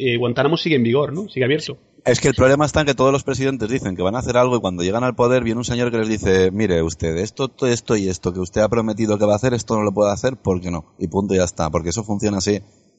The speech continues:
Speaker 2: Una, una persona en cuanto llega al poder y al cargo de la presidencia de un país, viene alguien que le va a decir lo que tiene que, el dictado que tiene que seguir.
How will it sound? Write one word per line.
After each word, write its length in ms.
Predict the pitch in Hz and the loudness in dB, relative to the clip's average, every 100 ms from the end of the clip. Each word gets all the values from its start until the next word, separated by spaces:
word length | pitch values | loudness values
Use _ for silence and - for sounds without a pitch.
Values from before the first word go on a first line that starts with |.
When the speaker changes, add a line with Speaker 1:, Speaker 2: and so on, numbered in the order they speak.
| - | -2
Speaker 2:
Una, 260 | 110 139 | 2 2
una 300 | 143 135 143 | 2 0 2
persona 260 | 139 123 131 | 0 2 2
en 60 | 120 | 2
cuanto 200 | 113 110 | 2 2
llega 260 | 123 123 | 4 4
al 140 | 120 110 | 4 2
poder 260 | 113 104 | 2 2
y 80 | 95 | 0
al 120 | 95 | -2
cargo 240 | 95 104 110 | -2 -2 -2
de 100 | 101 104 | -2 -2
la 100 | 98 | -2
presidencia 500 | 101 101 101 107 101 | -2 -2 -4 0 0
de 60 | |
un 120 | 95 | 2
país, 300 | 92 101 127 _ _ _ - | 2 0 -2 _ _ _ -2
viene 200 | 104 107 | 0 2
alguien 180 | 110 107 | 0 2
que 80 | 101 | 2
le 60 | |
va 80 | 98 | 4
a 40 | |
decir 260 | 98 87 113 | 2 0 0
lo 160 | 98 92 | 2 0
que 100 | 87 | -2
tiene 260 | 101 101 | -2 -2
que, 180 | 98 95 | 0 0
el 200 | 101 101 | 0 -2
dictado 340 | 92 87 120 95 | -2 0 0 2
que 100 | 92 | 0
tiene 180 | 90 85 | -2 -2
que 80 | 82 | -4
seguir. 260 | 78 73 | -4 -6